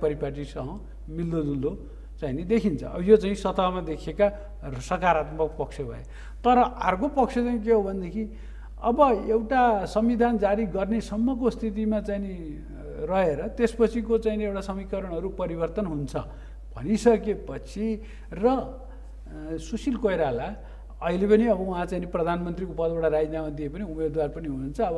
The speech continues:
अर्को व्यवस्था नभएसम्म त सायद उहाँ नै हुनु होला। अब अहिले, अहिले पनि उहाँ काम चलाउ प्रधानमन्त्री त उहाँ नै हुनु होला। तर उहाँको चाहिँ नि एउटा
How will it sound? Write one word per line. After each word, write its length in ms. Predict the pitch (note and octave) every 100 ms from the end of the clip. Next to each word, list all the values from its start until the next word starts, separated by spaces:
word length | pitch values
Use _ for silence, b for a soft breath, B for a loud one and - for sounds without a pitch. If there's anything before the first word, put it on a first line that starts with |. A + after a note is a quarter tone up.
| D#3
अर्को 240 | D#3+ E3 F3
व्यवस्था 340 | D#3 D3+ E3+
नभएसम्म 460 | D#3 D3 D3+ D3 D#3+
त 80 |
सायद 300 | E3+ - D#3
उहाँ 260 | D3 C#3 C3+
नै 100 | D3
हुनु 240 | D3+ C3+
होला। 240 | D3 C3+ B2
अब 340 | A2 B2+ A#2
अहिले, 300 | D3 C#3+ D#3
अहिले 340 | F3+ - F3+ F#3+
पनि 200 | F#3 G3
उहाँ 340 | E3+ D#3+ G3+ B B B
काम 240 | - F#3+ F#3+
चलाउ 240 | F#3+ F#3
प्रधानमन्त्री 580 | F3+ F3 E3 E3 D3+ D3+
त 80 | D#3
उहाँ 220 | F3+ B2
नै 100 | D3
हुनु 200 | D#3+ D3
होला। 220 | A#2 G#2
तर 560 | G#2+ - G3+ C#3 B2 - b b b b -
उहाँको 480 | D#3+ A3+ D4+ B3 B3
चाहिँ 180 | A#3 A#3
नि 120 | A#3
एउटा 240 | G#3+ G#3+